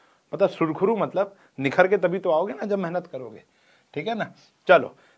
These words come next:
तो ये एक शेर बीच में से याद आ गया तो मैंने सुना दिया। चलो, अब हमारा वही वाला प्रोसेस पे हम पहुंच चुके हैं। देखो एलएचएस दोनों का सेम है तो आरएचएस भी बराबर आएगा। पीएफ़, पीई upon में ईक्यू जो हो जाएगा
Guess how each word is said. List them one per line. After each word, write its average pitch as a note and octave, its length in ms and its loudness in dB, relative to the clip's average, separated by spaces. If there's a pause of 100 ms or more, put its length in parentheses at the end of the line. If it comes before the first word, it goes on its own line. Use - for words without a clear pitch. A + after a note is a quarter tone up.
तो C#3 60 -4
ये D#3 140 -2
एक C#3 80 -6
शेर C#3+ 360 0
बीच B2+ 200 -8
में C3+ 100 -10
से C3+ 100 -8
याद A#2+ 200 -4
आ A2 80 -4
गया A#2+ 120 -8
तो A#2 120 -18
मैंने G#2 140 -16
सुना - 220 -20
दिया। - 320 -20
चलो, G#2+ 220 -8 (640)
अब A3 160 10
हमारा F#3+ 440 12 (120)
वही F#3 140 10
वाला G#3+ 200 12
प्रोसेस G3+ 340 2
पे G#3+ 100 -4
हम G#3 60 -2
पहुंच F3 220 0
चुके F#3 220 -8
हैं। F3 100 -4
देखो E3 280 2 (460)
एलएचएस F#3+ 400 6
दोनों F#3+ 300 4
का G3 100 8
सेम F3+ 280 -8
है F#3 100 -16 (460)
तो - 60 2
आरएचएस E3 440 10
भी F3 120 -2
बराबर E3 360 4
आएगा। D#3 260 0 (920)
पीएफ़, G#3+ 640 2 (1500)
पीई A#3+ 480 -2
upon F3+ 380 2
में F#3 280 -6
ईक्यू E3+ 380 -6
जो D#3+ 160 -2
हो C3+ 160 -6
जाएगा B2 380 -10